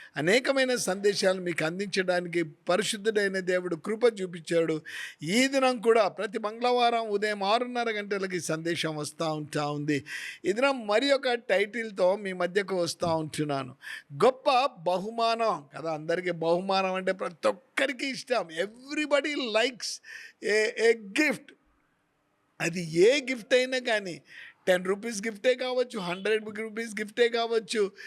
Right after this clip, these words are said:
ఫైవ్ థౌజండ్ రూపీస్ గిఫ్టే కావచ్చు, ఏదైనా కానీ ఉచితంగా ఇస్తున్నారు అంటే ప్రజలందరి కాడికి వెళ్ళిపోతారు ఏ విధంగానైనా ఆ గిఫ్ట్ పొందాలని. కానీ ఈ దినం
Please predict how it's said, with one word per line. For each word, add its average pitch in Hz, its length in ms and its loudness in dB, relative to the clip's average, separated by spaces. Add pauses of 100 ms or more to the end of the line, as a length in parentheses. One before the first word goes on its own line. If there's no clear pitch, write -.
(280)
ఫైవ్ 190 280 0
థౌజండ్ 233 420 -2
రూపీస్ 226 400 -12
గిఫ్టే 220 300 0
కావచ్చు, 208 560 0 (380)
ఏదైనా 277 720 6
కానీ 269 420 -2
ఉచితంగా 277 840 -4
ఇస్తున్నారు 254 800 -2
అంటే 247 280 0
ప్రజలందరి 277 640 2
కాడికి 294 240 0
వెళ్ళిపోతారు 254 840 2 (340)
ఏ 226 160 8
విధంగానైనా 262 640 2
ఆ 233 60 0
గిఫ్ట్ 208 560 -4 (140)
పొందాలని. 165 640 2 (360)
కానీ 285 420 -2
ఈ - 20 -6
దినం 233 580 0